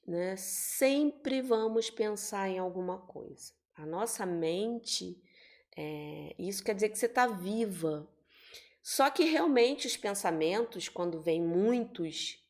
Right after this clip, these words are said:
eles atrapalham, podem atrapalhar a sua concentração. Então, nesse momento, olha pra esse pensamento. Olha mesmo, como se você fosse um, se você tá vendo esse pensamento numa tela de televisão.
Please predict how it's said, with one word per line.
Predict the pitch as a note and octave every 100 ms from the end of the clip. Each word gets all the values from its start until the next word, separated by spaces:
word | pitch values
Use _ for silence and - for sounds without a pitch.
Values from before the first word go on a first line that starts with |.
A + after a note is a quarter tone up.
| _ F3
eles | F3 F3+ F3 F#3 F#3+
atrapalham, | G3 G3 A3 A#3 G#3+ G#3 G#3+ A3+ A#3+ -
podem | G3+ G3+ A3
atrapalhar | A3 A3 A3+ A#3+ G3+ G3 A3+ -
a | -
sua | - A3+ A3
concentração. | A3 A3+ A3+ A#3+ A3 A3 A3 A3+ - D#3 D#3 D#3 _ _ _ _ _ _ _ _ - - - _ _
Então, | A3+ B3 B3 D#3 - - _ _ _ _ _ E3+
nesse | F#3 A3+ A#3+
momento, | A3+ G#3 F#3+ G3 G3 G3 - -
olha | G#3+ F3+ D#3 D3+ D3+ - _ _ _
pra | E3+
esse | D#3+ D#3 -
pensamento. | D#3 D#3 F#3+ F#3 - - - -
Olha | A4 G4+
mesmo, | C4+ D3+ E3 D#3+
como | - G#3
se | -
você | G3+ G#3 - A#3+
fosse | B3+ - A3 A3+ A#3 - C4 -
um, | A#3 A3+ A3+ - _ _ - - _ -
se | - -
você | F#3+ G3 -
tá | A3
vendo | G3+ G3 G#3 B3+ C#4 C#4 -
esse | A3+ A3+
pensamento | - G#3+ A3 F#3+ F#3 G3+ A3
numa | A3 G#3
tela | - A#3 C4
de | B3+
televisão. | - A#3 A#3 - - D#3+ D3+